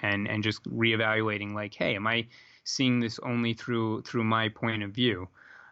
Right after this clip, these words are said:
Um, for Fanbase Press, uh, we, the way that we really approach everything is, uh, we d-, obviously do reviews, we talk on the podcast and are critical,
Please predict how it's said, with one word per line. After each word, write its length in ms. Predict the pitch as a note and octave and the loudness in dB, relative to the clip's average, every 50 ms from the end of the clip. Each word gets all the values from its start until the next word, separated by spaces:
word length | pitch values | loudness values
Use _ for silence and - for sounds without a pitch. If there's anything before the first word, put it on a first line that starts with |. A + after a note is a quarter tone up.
| _ | _
Um, 420 | A2+ G#2+ G#2+ A2 A2 A2 A2 A2 A2 | 2 2 4 4 4 2 0 -2 -2
for 160 | - - A#2+ | 0 0 0
Fanbase 500 | A2+ - D#3 D#3 D3+ D3+ D3+ C#3+ C3 - | 2 4 4 4 4 4 4 2 2 0
Press, 380 | - - C#3+ C#3 C3 - - - - | 0 0 0 0 0 -2 -8 -8 -8
uh, 380 | - A2+ A2 A2+ A2+ A2+ A2+ A2 A2+ _ _ _ _ _ _ _ _ _ _ _ - _ _ _ _ _ - C#3 | -6 -4 0 0 0 0 -2 -4 -6 _ _ _ _ _ _ _ _ _ _ _ -20 _ _ _ _ _ -14 -6
we, 220 | A#2 B2 C3+ C#3+ | 0 4 4 4
the 120 | C#3 C#3 C3 | 4 2 2
way 140 | C#3+ D#3+ D#3+ | 2 4 4
that 100 | D3 C3+ | 4 2
we 180 | B2 B2 C3+ | 2 2 2
really 180 | C#3 C#3 C3 B2 | 2 2 2 0
approach 340 | A2+ A2+ - A#2+ A#2 A#2 A#2+ | -2 0 -2 -2 -2 0 0
everything 460 | A2+ A2 A2 A2 - A2+ G#2+ A2 A2+ - | 0 0 -2 -4 -6 -8 -8 -8 -8 -8
is, 400 | - A2 A2 A2 G#2+ G#2 G#2 - | -8 -8 -8 -8 -8 -8 -8 -6
uh, 460 | - A2 A2 G#2+ G#2+ G#2+ G#2+ A2 A2+ - - _ - - - _ _ _ | -4 -2 0 0 2 2 2 0 0 -2 -6 _ -20 -20 -20 _ _ _
we 260 | - C#3 B2+ A#2+ A#2+ | -12 -6 0 0 0
d-, 140 | A#2+ - - | 0 0 0
obviously 380 | A2+ A2+ A#2 A#2 A#2 A2+ - C3+ | 2 2 2 2 2 2 2 4
do 160 | C3+ C3+ C3+ | 6 6 6
reviews, 560 | C3+ C3+ B2 A#2 A#2 A#2+ B2 B2 B2+ B2 - | 6 6 4 4 2 2 2 0 -2 -4 -6
we 100 | A2+ G#2 | -8 -4
talk 260 | - A#2 A2 G#2+ - | 0 0 0 2 2
on 100 | A#2 A#2 | 0 -2
the 40 | A#2 | 0
podcast 480 | A#2 A#2+ A#2 A2+ - A#2+ A#2 A#2 - - | 0 0 0 0 0 -2 -4 -4 -4 -6
and 80 | A2 | -6
are 80 | A2 A2 | -6 -6
critical, 600 | - - - B2 B2+ C#3 C3 - G#2 G#2+ G#2+ | -8 -2 -2 0 0 0 -2 -2 -4 -4 -6